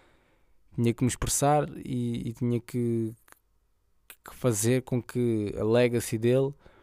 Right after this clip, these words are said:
não morra. Quero, quero fazer todos os géneros possíveis que eu consiga fazer, mostrar que, pá, não faço só rap, não faço só boom bap, não faço só trap, faço tudo. Eu consigo fazer,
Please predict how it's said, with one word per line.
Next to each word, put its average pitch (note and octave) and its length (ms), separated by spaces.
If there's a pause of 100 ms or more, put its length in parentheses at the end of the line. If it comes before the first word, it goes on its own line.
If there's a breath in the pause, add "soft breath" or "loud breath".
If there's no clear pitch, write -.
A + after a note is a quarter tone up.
(400 soft breath)
não B2 160
morra. B2+ 480
Quero, A2+ 300
quero B2 220
fazer A#2+ 400
todos C#3 360
os C#3 80
géneros B2 380
possíveis C#3 540
que - 160
eu A#2+ 40
consiga B2+ 460
fazer, B2 420
mostrar B2+ 400
que, B2+ 300 (720 soft breath)
pá, A#2 220
não A2+ 180
faço A#2+ 320
só B2 120
rap, B2 300
não A#2+ 80
faço - 220
só A#2+ 80
boom A2+ 180
bap, A2+ 280
não A2+ 100
faço A2 220
só A2+ 100
trap, A#2 360
faço - 380
tudo. B2 280
Eu G2+ 260
consigo G#2+ 260
fazer, A2 520